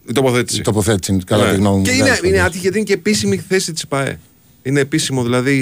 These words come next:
Speaker 1: η ανακοίνωση της παε για να γιορτάσεις μια ανανέωση συνεργασίας με ένα προπονητή που σου έχει αλλάξει τη ζωή. Είναι
Speaker 2: Και
Speaker 1: μια
Speaker 2: πολύ
Speaker 1: πολύ
Speaker 2: καλά έκανε και θα
Speaker 1: Ναι.
Speaker 2: έπρεπε, ε, γιατί άκουγα τον Οκτώβριο που δεν πήγαινε καλά ο παοκ ότι σκέφτονται να αλλάξουν
Speaker 1: Ναι,
Speaker 2: προπονητή
Speaker 1: είχε
Speaker 2: και τα
Speaker 1: πολλή
Speaker 2: λοιπά.
Speaker 1: γκρίνια.
Speaker 2: Ε, να καταλάβουμε,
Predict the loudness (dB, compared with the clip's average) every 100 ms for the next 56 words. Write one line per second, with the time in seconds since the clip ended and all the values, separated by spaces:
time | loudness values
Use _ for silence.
0 | 0 -2 -2 0 0 0 -2 0 0 2
1 | 2 2 2 2 0 0 0 2 2 2
2 | 0 0 -2 -2 0 0 2 2 0 0
3 | 0 0 0 0 0 0 -2 0 -2 -4
4 | -20 -20 -20 -20 _ -20 -20 _ -2 2
5 | 2 4 4 4 4 4 2 2 2 2
6 | 2 0 2 0 2 0 -2 -20 _ _
7 | _ -8 -2 0 0 0 -2 0 -2 0
8 | 0 -2 0 0 2 2 0 0 0 0
9 | 0 0 0 2 0 0 -2 0 0 -2
10 | -4 _ _ -20 -18 -4 -2 0 2 2
11 | 2 0 0 0 0 0 2 2 2 2
12 | 2 2 0 -2 -10 -20 _ _ _ _
13 | -10 -10 -12 -18 -6 -2 0 2 2 2